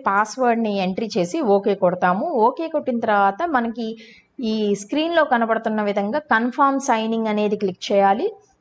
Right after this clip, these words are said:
ఆ కన్ఫర్మ్ సైనింగ్ క్లిక్ చేసిన తర్వాత డిఎస్సి అప్రూవ్డ్, సైన్డ్ సక్సెస్‌ఫుల్లీ అనే మెసేజ్‌ని ఓకే చేస్తాం. ఈ విధంగా హై-, నెక్స్ట్ లెవెల్ ఆఫీసర్ లాగిన్‌లో మనము టోకెన్‌కి అప్రూవల్ ఇచ్చాము.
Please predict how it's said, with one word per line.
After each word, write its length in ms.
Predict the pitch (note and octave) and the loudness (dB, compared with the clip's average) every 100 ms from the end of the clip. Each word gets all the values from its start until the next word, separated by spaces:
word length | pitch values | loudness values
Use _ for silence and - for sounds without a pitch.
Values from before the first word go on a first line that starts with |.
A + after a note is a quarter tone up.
| - | -4
ఆ 80 | G3+ | -2
కన్ఫర్మ్ 480 | A3+ C4 C#4+ D#4+ D4 | 0 0 2 0 0
సైనింగ్ 360 | C4 A#3+ A#3+ | 0 0 -2
క్లిక్ 300 | A#3 G#3 - | -2 -4 -2
చేసిన 180 | G#3 G#3 | -4 -2
తర్వాత 260 | F#3+ G3+ G#3+ | 0 0 0
డిఎస్సి 520 | C4 C4+ D4+ D4+ C#4+ | -2 2 0 2 2
అప్రూవ్డ్, 560 | G3+ - B3+ C#4 C#4 | 2 0 0 0 0
సైన్డ్ 540 | C#4 A#3 G#3 A#3 C4 C#4 | 0 0 0 0 0 0
సక్సెస్‌ఫుల్లీ 1000 | C#4+ F#3+ A#3+ A3+ - A3 G#3 A3+ G#3 - _ _ | -2 -8 -4 -6 -6 -4 -2 -2 -4 -10 _ _
అనే 200 | G#3+ F#3+ | -6 -2
మెసేజ్‌ని 640 | F#3 F#3 F#3+ A#3+ B3 C4+ F4 | 0 0 2 2 2 0 0
ఓకే 380 | F#3 F3 F3 E3 | 0 0 -2 -6
చేస్తాం. 420 | D#3+ - D3+ D3+ - - | -8 -6 -8 -8 -16 -6
ఈ 140 | A#3+ B3+ | -4 -2
విధంగా 580 | C4+ C4+ C#4+ D4 C4 | 0 0 2 2 2
హై-, 220 | A#3+ G3 E3+ | 2 -2 -2
నెక్స్ట్ 300 | G3+ G3+ - | -6 -6 -2
లెవెల్ 300 | C4+ B3+ B3+ | 2 2 2
ఆఫీసర్ 640 | A#3 A3 G3 G3+ A#3 A3 G#3+ | 2 4 4 0 -4 -4 2
లాగిన్‌లో 580 | G3 G3 G3 A3 E4 B4+ _ _ _ _ _ _ _ _ _ | 2 2 -2 -4 -4 -6 _ _ _ _ _ _ _ _ _
మనము 260 | A#3+ G#3+ C4 | -2 0 0
టోకెన్‌కి 760 | D#4 A#3+ A#3+ B3 A#3+ D4 G#4 - | 2 2 4 2 2 0 0 0
అప్రూవల్ 540 | G#3+ - G#4+ G#4 C#4+ | -2 0 4 4 4
ఇచ్చాము. 540 | G3+ - - E3+ E3+ | 0 -2 -2 -2 -2